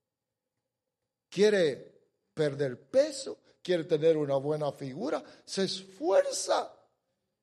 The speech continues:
Por lograr aquello. Aquí le dice,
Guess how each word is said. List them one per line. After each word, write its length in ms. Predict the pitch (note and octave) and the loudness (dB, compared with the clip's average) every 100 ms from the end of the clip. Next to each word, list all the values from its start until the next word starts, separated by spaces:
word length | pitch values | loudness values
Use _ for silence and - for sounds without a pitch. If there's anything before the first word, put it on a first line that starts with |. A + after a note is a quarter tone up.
| _ _ _ _ _ _ | _ _ _ _ _ _
Por 160 | B3 | 12
lograr 360 | C4 B3 C4+ C#4+ | 12 12 12 12
aquello. 800 | C#4+ C#4+ F4 F#4 F4+ D#4+ B3+ - - - - _ _ _ _ _ | 10 10 12 12 12 12 10 6 -10 -18 -20 _ _ _ _ _
Aquí 240 | F3+ - D4+ | 0 6 12
le 160 | D4 | 12
dice, 880 | F4 F#4+ D#4 D4+ B3+ - - - - | 12 12 12 12 12 8 -6 -16 -20